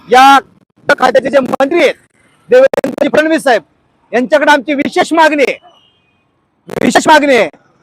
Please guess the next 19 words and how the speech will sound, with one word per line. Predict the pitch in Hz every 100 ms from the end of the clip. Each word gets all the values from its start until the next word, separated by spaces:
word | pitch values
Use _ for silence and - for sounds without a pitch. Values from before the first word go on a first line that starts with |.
| _ -
की, |
तुम्ही | - 285 339 359
राजू | - 269 269 - - -
भाषा | - - - 294 - - - _ _ -
केसमध्ये | 311 339 302 269 233 156 - _ _ -
ज्या | 285 -
अधिकाऱ्यांनी | 262 302 302 311
त्याला | 240 302
मदत | 277 262 339 349 -
केली, | 302 240 165 _ _ _ _ _ 294
त्या | 302 240
अधिकाऱ्याची | 254 294 294 302 294
चौकशी | 214 285 294 330 269
करून | 294 285 208 123 _ _ _ _
त्या | 277
अधिकाऱ्याला | 262 262 294 285 294 294
निलंबित | 262 294 339 339 349
केलं | - 311 294
पाहिजे | 277 254 285